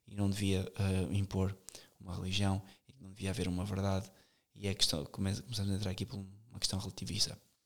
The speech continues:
E o Papa diz, outra causa que tem acarretado muitos dos males que afligem a Igreja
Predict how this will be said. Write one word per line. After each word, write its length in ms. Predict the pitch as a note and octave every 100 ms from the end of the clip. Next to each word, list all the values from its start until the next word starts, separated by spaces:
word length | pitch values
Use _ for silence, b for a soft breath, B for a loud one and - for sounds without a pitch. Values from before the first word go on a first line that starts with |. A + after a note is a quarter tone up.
| _ _ _ _ _ _ _ -
E 80 | C3
o 40 |
Papa 200 | - -
diz, 240 | G#2+ A#2+ - B B B B B B
outra 240 | A#2 - G2+
causa 280 | G2+ G2+
que 60 | G2
tem 100 | G#2
acarretado 520 | G2 G2+ - - F#2+
muitos 240 | F#2+ F#2 -
dos 160 | C3 G2+
males 260 | G2+ G#2
que 120 | -
afligem 340 | - G2 F#2 F2
a 40 |
Igreja 340 | G#2+ B2 B2